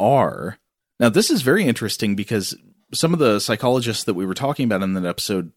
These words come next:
highlighted the fact that the spotlight effect is especially pronounced among, you know, teenagers. And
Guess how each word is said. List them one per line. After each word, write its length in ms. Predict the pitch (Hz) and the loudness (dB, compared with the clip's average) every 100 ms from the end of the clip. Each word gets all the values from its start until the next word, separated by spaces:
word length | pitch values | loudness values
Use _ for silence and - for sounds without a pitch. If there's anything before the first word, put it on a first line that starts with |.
| _ _ | _ _
highlighted 540 | - 139 123 120 117 | -4 0 2 2 0
the 80 | 92 | -4
fact 300 | - 98 - | -2 -2 -2
that 100 | 95 | -8
the 80 | 82 | -8
spotlight 480 | - 120 92 107 95 | 0 2 2 0 0
effect 460 | - 107 92 - | -2 -2 -2 -4
is 260 | - 95 - - | -8 -8 -8 -10
especially 840 | 98 - - 127 123 - 120 104 | -8 -6 -6 -2 -2 0 0 -2
pronounced 560 | - 98 101 95 - | -2 -2 0 -2 -4
among, 420 | 95 92 90 87 87 - - _ _ _ _ 95 | -2 -2 -2 -4 -8 -14 -20 _ _ _ _ -14
you 100 | 110 | -8
know, 140 | 95 85 | -8 -6
teenagers. 800 | - 123 90 80 - - - - - - _ _ - | -2 -2 -2 -6 -10 -10 -10 -10 -16 -20 _ _ -4
And 480 | 107 107 104 104 | 0 2 2 -2